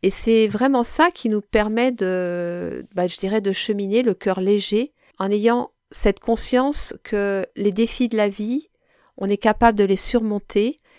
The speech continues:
et on est curieux de, voilà, de, de voir ce vers quoi, euh, ça va nous conduire, ce vers quoi ça va nous mener.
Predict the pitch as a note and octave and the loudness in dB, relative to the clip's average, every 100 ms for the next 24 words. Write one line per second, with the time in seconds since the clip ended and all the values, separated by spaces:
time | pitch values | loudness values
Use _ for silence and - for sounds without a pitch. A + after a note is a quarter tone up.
0 | - G3 G3 G3 G3 G3 F#3+ - - A#3 | -4 0 0 0 0 0 -2 -6 -2 -2
1 | G3+ A3+ C4 G#3 F#3 F3+ G3+ B3 C#4+ G#3 | 0 0 0 -2 -4 -2 0 2 0 -2
2 | F#3 F#3 F3+ G3+ A3 A3+ - A#3+ A3 G3+ | -4 -6 -4 0 0 -2 -2 0 2 0
3 | - - G#3 G#3+ A#3 G3 F3+ - F#3+ F#3 | -4 0 2 4 2 -2 -4 -4 -2 -2
4 | F#3 - F3+ F3 F#3+ A3+ - G3+ F3 - | -4 -8 -8 -4 -2 -2 -4 -2 -2 -2
5 | G3+ - F3+ E3+ E3 D#3+ D3 - | -6 -4 -6 -4 -6 -6 -8 -10